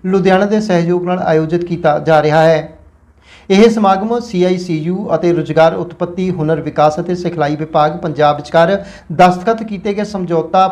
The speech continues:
ਪੱਤਰ ਦਾ ਇੱਕ ਮਹੱਤਵਪੂਰਨ ਨਤੀਜਾ ਹੈ, ਜਿਸ ਦਾ ਉਦੇਸ਼ ਅਗਲੇ ਦੋ ਸਾਲਾਂ ਵਿੱਚ ਪੰਤਾਲੀ ਸੌ ਤੋਂ ਵੱਧ ਰੁਜ਼ਗਾਰ ਦੇ ਮੌਕੇ ਪ੍ਰਦਾਨ ਕਰਨਾ ਹੈ।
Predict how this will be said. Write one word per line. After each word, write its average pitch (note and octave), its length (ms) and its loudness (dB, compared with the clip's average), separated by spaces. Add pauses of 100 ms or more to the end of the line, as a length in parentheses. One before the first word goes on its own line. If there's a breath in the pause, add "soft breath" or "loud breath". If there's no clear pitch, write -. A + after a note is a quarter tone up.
ਪੱਤਰ F3+ 400 0 (280)
ਦਾ F3+ 120 4 (140)
ਇੱਕ E3+ 260 -2
ਮਹੱਤਵਪੂਰਨ E3 800 -2
ਨਤੀਜਾ D#3 440 0
ਹੈ, D#3 280 0 (560 soft breath)
ਜਿਸ F3+ 140 4
ਦਾ A#3 100 8
ਉਦੇਸ਼ G#3+ 340 2
ਅਗਲੇ F#3+ 300 0
ਦੋ D#3 200 -2
ਸਾਲਾਂ E3+ 340 0
ਵਿੱਚ F#3 280 -4
ਪੰਤਾਲੀ E3 540 0
ਸੌ F3+ 160 -2
ਤੋਂ F3+ 180 -4
ਵੱਧ D#3 260 0
ਰੁਜ਼ਗਾਰ D#3 420 0
ਦੇ E3 140 -4
ਮੌਕੇ D#3 320 -2
ਪ੍ਰਦਾਨ D3+ 380 -4
ਕਰਨਾ D#3 280 0
ਹੈ। D#3 320 0